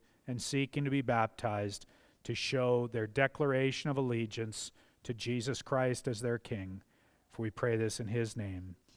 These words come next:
Amen. Please stand as we sing together. Is this mic working? Yeah, there we go. Good.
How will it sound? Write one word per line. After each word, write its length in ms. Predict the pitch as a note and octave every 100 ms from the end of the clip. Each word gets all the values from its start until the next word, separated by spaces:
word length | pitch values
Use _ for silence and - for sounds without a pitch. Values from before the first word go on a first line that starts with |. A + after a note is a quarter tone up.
| -
Amen. 600 | A2+ G#2+ G#2 G2+ G2 F#2+ - - - - -
Please 220 | D3+ C#3+
stand 500 | - - D3+ D3 D3
as 140 | C#3 C#3
we 80 |
sing 300 | B2 - D#3
together. 540 | C#3+ C#3 C#3 B2+ A2+ A2+ - _ _ _ _ _ _ _ _ -
Is 80 |
this 200 | B2 -
mic 220 | A#2+ A#2+ B2
working? 360 | B2 - C3+ - _
Yeah, 140 | G#2+ F2+ - -
there 100 | A#2
we 60 |
go. 260 | G#2+ F#2 F#2 - _
Good. 200 | A2 F#2